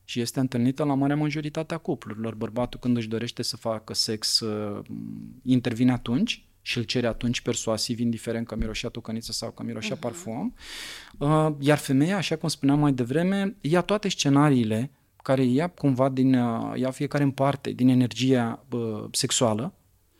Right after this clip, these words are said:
Speaker 1: și atunci, normal că nu mai rămâne cu o doză de energie sexuală care să merită a fi satisfăcută, pentru că este mult prea obosită, este mult prea surmenată.
Speaker 2: Mhm.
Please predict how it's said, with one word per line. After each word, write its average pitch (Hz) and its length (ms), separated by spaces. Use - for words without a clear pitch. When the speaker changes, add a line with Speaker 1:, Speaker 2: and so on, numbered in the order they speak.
Speaker 1:
și - 120
atunci, 220 360
normal 196 360
că - 100
nu 180 80
mai 156 160
rămâne 139 260
cu 131 120
o 117 40
doză 123 240
de 120 120
energie 117 320
sexuală 123 540
care 123 260
să - 180
merită 123 360
a 117 40
fi - 140
satisfăcută, - 800
pentru 139 280
că - 80
este 196 200
mult 214 240
prea 214 160
obosită, 208 460
este - 200
mult 143 220
prea 147 120
surmenată. 151 720
Speaker 2:
Mhm. - 100